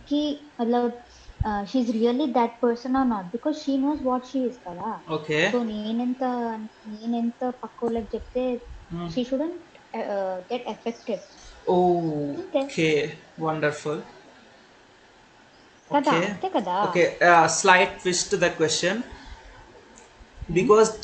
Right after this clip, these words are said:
Speaker 2: just you want to speak with that person you are bitching about, but you don't really wanna bitch about that person. Have you ever done this?
Speaker 1: Uh, no. Uh-huh.
Speaker 2: Okay.
Speaker 1: No.
Speaker 2: You only do when you want to do.
Speaker 1: If I, if I want to, huh.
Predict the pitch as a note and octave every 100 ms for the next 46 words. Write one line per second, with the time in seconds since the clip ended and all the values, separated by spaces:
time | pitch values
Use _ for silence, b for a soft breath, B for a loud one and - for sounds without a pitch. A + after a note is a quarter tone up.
0 | F#3+ G#3 B3 - B3+ A#3+ A#3 A#3+ - -
1 | A3 A3 A3+ G#3+ G#3+ F#3 E3 E3 G#3 A3
2 | G#3 G3 D3+ F3 E3+ G3 E3+ D3+ F#3 F#3
3 | G3 G3 G#3+ E3 F#3 G#3+ G3+ F3 G#3+ C4
4 | B3+ A3+ G3 F3+ - E3 D#3+ D3 D3+ -
5 | C#3+ - C#3+ C#3+ - - - - - -
6 | - - E3+ F#3+ F#3+ G#3+ F#3+ F3 D#3 F3+
7 | D#3+ - - - D4+ D4 C4+ - - -
8 | - - - - - - - - - -
9 | B3+ A#3+ A#3+ - - - - - D#3+ -
10 | D#3 - - E3 F3+ G3+ G#3+ A#3 B3 B3
11 | G#3+ G3+ G#3 F3+ F3+ F#3 F#3+ D3+ C#3+ -
12 | - A#3+ C#4 D4 A3+ G#3 - B3+ D#4 C#4
13 | C4+ C#4 C#4+ E4 B3+ - - - A#3 A#3
14 | - - - - - A#3+ A#3+ A3+ F3